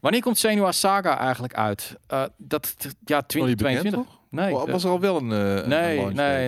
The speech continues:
Speaker 1: nee, want hij was niet, eh, bij de showcase. Dus ik denk dat het echt twintig tweeëntwintig wordt. Dus, ehm, je had toch Timbaland Beats op je P S P, Skate?
Speaker 2: Nee.
Speaker 1: Nee?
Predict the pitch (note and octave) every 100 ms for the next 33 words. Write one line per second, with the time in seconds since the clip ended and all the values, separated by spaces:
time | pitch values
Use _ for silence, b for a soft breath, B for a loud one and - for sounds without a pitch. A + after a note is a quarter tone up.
0 | C#3 C3+ B2 A#2 A#2+ A#2+ B2+ - B2 A#2
1 | A#2+ A#2 A#2 A2+ A2 A2 B2+ C#3 C3 A#2
2 | A#2 G#2+ A#2+ A#2+ A#2+ A2+ - - B2 A2+
3 | - A2+ G#2+ C3 C3+ A#2+ - B B B
4 | B B B B B B B B _ A#2+
5 | A2 - A#2+ A2 A2 A2 A2+ A#2+ E3 D3+
6 | - G#3 F#3 D#3 B2 A2 F#3 B2 - A#2
7 | A2 A2 - G#2+ - A2 C3+ - B B
8 | B B B B _ _ _ _ _ _
9 | _ _ _ _ _ _ _ _ _ A2
10 | G#2+ G2+ G2 F#2